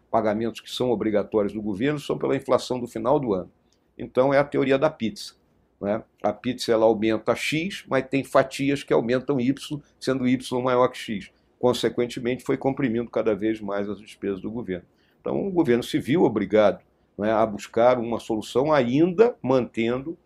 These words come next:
o teto de gastos. Então agora o Senado ele tem outra proposta, né? Proposta de corte efetivamente para abrir o espaço fiscal. Então eu vejo que são cortes nas emendas, não é, cortes nos subsídios, não é,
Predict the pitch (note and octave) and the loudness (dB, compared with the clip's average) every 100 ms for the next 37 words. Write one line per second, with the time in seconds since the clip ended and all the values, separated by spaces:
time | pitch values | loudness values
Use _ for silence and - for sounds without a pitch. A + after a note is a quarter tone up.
0 | _ - C#3+ C#3+ B2+ B2 - C#3+ G2 - | _ -6 -6 2 2 2 -2 -2 -2 -4
1 | - - _ - _ _ - - F4 D#3+ | -16 -20 _ -20 _ _ -2 0 0 6
2 | B2 A#2 G2+ G2+ _ B2+ - D3+ B2 A#2 | 8 8 6 0 _ -12 -2 2 4 4
3 | B2+ D#3 - E3+ C#3+ E3 F#3+ F#3 A3+ A3 | 2 0 -2 2 6 6 6 4 2 4
4 | D3 C#3 A2 A#2 - - G#2+ - G#2+ - | 2 2 -2 -12 -12 -4 -4 0 -2 -2
5 | C#3 - - C#3+ C#3+ - G2 G#2 G2+ G#2+ | -8 -6 6 8 8 -2 -8 -8 -8 -4
6 | B2+ A#2 C#3 D#3 - _ - B2+ B2+ D3 | -4 -2 -4 -6 -20 _ 2 8 8 8
7 | E3 F3+ _ A#2+ F#2+ A2+ E3 A#2+ - - | 4 0 _ 0 2 2 2 2 0 0
8 | G2+ - F2+ - F2+ - - _ _ _ | 0 0 -12 -4 -2 -2 -6 _ _ _
9 | - G2+ G#2+ G#2+ A2 - - F#2+ - A2 | -6 -2 -2 0 -2 -2 -2 -2 0 2
10 | G#2 - F#2 F#2 G2+ G#2 C#3 C#3+ B2+ B2 | 2 -2 -8 -6 -4 0 0 2 0 -2
11 | - _ _ - G#2+ A2 - A#2+ A#2+ - | -6 _ _ -6 -2 -2 0 4 4 2
12 | - - G#2 G#2 F#2+ E2 - B2+ G#2+ G2+ | -14 -8 -4 -2 -2 -6 -8 -8 -6 -6
13 | A2 C3 A2 F#2+ F2+ - _ _ _ - | -2 -2 -2 -6 -10 -12 _ _ _ -8
14 | G#2 G#2 G2 F#2+ F2+ | -4 -2 -2 -4 -4